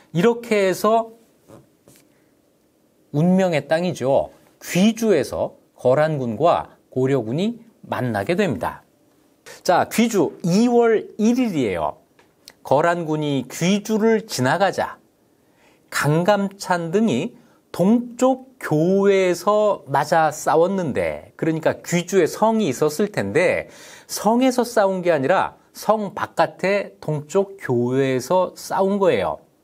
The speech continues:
양쪽 군사들이 서로 대치하며 승패를 결정짓지 못했다. 자, 요것이 이제 귀주 전투의 시작인데요.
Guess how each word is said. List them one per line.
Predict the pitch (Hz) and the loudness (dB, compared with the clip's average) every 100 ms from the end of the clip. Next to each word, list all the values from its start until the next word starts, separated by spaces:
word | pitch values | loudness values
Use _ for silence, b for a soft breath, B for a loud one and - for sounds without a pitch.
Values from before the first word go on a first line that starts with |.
| _ _ _ _ _ _ _ _ B B B B B 139 | _ _ _ _ _ _ _ _ B B B B B -2
양쪽 | 127 180 233 254 240 | 2 2 0 2 0
군사들이 | 240 175 180 185 170 170 160 | 0 -2 0 0 0 0 -2
서로 | - 170 151 | 0 0 0
대치하며 | 147 117 127 - 127 110 104 95 | 0 -4 -6 -6 -4 -2 -4 -6
승패를 | - - 254 254 208 196 190 190 | -6 -4 -4 -4 -4 -2 -2 -2
결정짓지 | - - 156 135 113 104 - 190 214 196 - - | -4 -4 -4 -4 -6 -12 -14 -8 -8 -8 -12 -14
못했다. | 95 - 160 165 - 107 87 78 76 - _ _ _ B B B B B B B B | -12 -10 -10 -10 -8 -2 -2 -4 -10 -18 _ _ _ B B B B B B B B
자, | - 190 139 151 | -2 0 0 0
요것이 | 170 220 262 262 254 254 208 | 0 2 2 0 0 0 0
이제 | 156 180 170 151 131 - - _ _ - | 0 2 4 4 2 -4 -10 _ _ -16
귀주 | - 165 196 190 220 214 | -6 -2 -2 -2 -2 0
전투의 | 156 156 156 170 151 | 0 -2 -4 0 0
시작인데요. | - 196 190 180 120 101 151 110 165 | 0 -2 0 0 -2 0 2 2 0